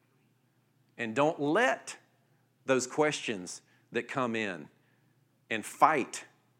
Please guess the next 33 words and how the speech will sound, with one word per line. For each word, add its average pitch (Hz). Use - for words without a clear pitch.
and 120
don't 139
mix, 139
right? 190
You 160
gotta 247
realize 247
your 175
mind 226
will 226
not 226
mix 202
when 135
you're 190
carnally 196
thinking, 143
when 107
you're 208
trying 220
to -
understand 147
God 139
in 120
light 120
of 110
your 101
circumstance 120
and 101
it's 117
adverse 131
to 117
what 107
his 98